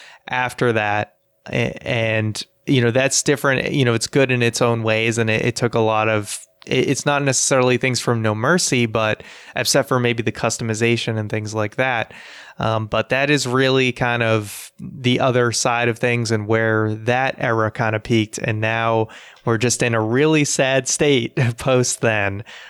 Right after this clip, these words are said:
Um, but No Mercy, I think, is fondly remembered just because it, it checked all the boxes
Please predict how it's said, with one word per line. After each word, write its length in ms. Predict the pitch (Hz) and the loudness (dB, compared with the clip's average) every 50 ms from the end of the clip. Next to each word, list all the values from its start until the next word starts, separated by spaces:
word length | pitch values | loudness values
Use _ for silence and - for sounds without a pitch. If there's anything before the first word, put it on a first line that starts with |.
| - - | -8 -4
Um, 280 | 107 107 104 104 107 | -2 -2 0 -2 -2
but 240 | 107 117 117 117 123 | -2 0 0 0 0
No 200 | 131 127 139 156 | 2 2 2 2
Mercy, 560 | 151 151 151 151 143 - - 151 147 147 143 | 4 4 2 2 2 2 2 2 2 2 2
I 140 | 127 127 127 | 2 2 0
think, 180 | - 143 127 120 | 0 0 0 0
is 140 | 123 - - | -2 -2 -2
fondly 320 | - 127 127 127 123 123 | 0 0 0 2 0 0
remembered 340 | 120 123 123 120 120 120 113 | 0 0 0 2 0 0 0
just 220 | - 127 - - | -2 -4 -4 -4
because 240 | 131 - - 127 113 | -6 -2 -2 0 0
it, 240 | 113 110 - - - | 0 0 -2 -6 -4
it 160 | - 135 - | -2 -2 -2
checked 360 | - - - 135 123 - - 143 | -2 -2 -2 -2 -2 -2 -4 -4
all 240 | - - 131 131 123 | 0 2 2 2 2
the 80 | 120 | 2
boxes 800 | 113 110 117 113 113 113 - - - 117 107 104 101 101 - - | 0 0 0 0 0 0 -2 -2 0 2 2 2 0 0 -4 -6